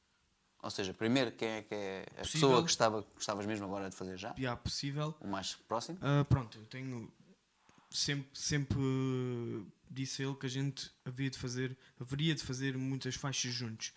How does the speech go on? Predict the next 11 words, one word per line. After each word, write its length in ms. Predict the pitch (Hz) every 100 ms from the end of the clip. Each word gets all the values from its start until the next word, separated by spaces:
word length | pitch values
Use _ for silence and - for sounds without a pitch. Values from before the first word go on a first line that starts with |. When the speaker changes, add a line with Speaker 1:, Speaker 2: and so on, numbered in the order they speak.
| - - _ -
Speaker 2:
Ah, 220 | 113 113
isso 300 | - - 131
há 40 |
de 100 | 120
acontecer. 640 | 120 123 123 - 147 160 160 - - - _ -
Ele 220 | 143 170
é 60 | 185
um 160 | 185
dos, 360 | 160 147 131 - - - -
mas, 400 | 123 131 131 123 127
eh, 180 | 127